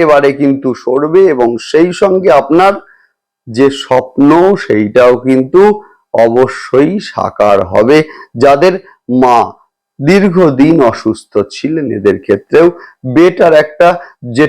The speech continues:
ট্রিটমেন্ট, সেইটা কিন্তু আমরা লক্ষ্য করব,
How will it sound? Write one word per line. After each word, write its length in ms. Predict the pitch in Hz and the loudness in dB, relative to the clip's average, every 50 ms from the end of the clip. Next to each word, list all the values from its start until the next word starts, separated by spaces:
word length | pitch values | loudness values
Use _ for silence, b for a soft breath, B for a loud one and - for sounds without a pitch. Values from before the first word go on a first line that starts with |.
| - - | -2 -6
ট্রিটমেন্ট, 640 | - - 175 175 160 - 185 180 185 196 220 233 233 - - - | -2 0 0 0 0 0 0 2 2 2 2 2 2 0 -4 -4
সেইটা 360 | - 143 120 117 - 120 123 | -2 -2 -2 0 0 0 0
কিন্তু 360 | 117 113 117 117 117 110 113 113 107 | 0 0 -2 -2 -2 -2 0 0 0
আমরা 280 | 101 101 104 113 127 151 170 B B B B _ _ 123 | 0 0 0 0 0 0 -2 B B B B _ _ 0
লক্ষ্য 440 | 127 143 165 165 - - - 202 196 180 | 2 2 2 2 -2 -4 -2 0 0 2
করব, 300 | 202 202 202 196 196 | 2 4 4 4 4